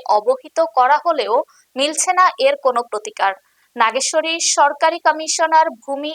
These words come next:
এর দাবি, ফসলি জমির মাটি কাটা বন্ধে ব্যবস্থা নেয়ার পাশাপাশি পরিবেশ দপ্তরের লাইসেন্সবিহীন ইটভাটাগুলোকে মোবাইল কোর্টের মাধ্যমে জরিমানা করা হচ্ছে।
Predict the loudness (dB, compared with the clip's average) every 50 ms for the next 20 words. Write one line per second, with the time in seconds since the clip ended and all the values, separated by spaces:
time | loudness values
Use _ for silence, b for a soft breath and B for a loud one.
0 | -8 -6 -6 -6 -6 -2 0 0 0 0 -2 -10 -10 _ -6 -4 -4 -4 -6 -6
1 | -8 -6 -2 -2 -2 0 -2 -8 -8 -10 -4 0 0 0 0 -2 -8 -6 -4 -4
2 | 0 0 0 0 0 0 -2 -2 -4 _ -2 -2 -2 0 0 0 0 0 -2 -6
3 | -8 -6 -6 -6 -4 -2 -2 -2 -2 _ _ -2 -2 -2 -6 -4 -4 -4 -4 -4
4 | -8 -8 -12 _ _ _ _ _ _ _ _ 0 2 2 2 -2 -2 -2 -2 -4
5 | -4 0 0 0 0 0 -2 -2 0 0 2 2 2 2 2 2 0 0 -4 -6
6 | -8 -8 -10 -10 -12 _ -10 -8 -8 -8 -10 -10 _ -14 -14 -12 -6 -6 -4 -4
7 | -4 -6 -6 -8 -8 -8 -8 -6 _ -6 -6 -6 -6 -6 -6 0 2 0 0 0
8 | -2 _ 0 0 0 0 -2 -2 0 -2 -2 -2 _ -18 -18 -16 -18 -20 _ _
9 | _ _ _ _ 0 0 0 2 2 -2 -2 -2 -2 -2 -2 -2 -2 -2 -2 -4
10 | -10 _ _ -8 -8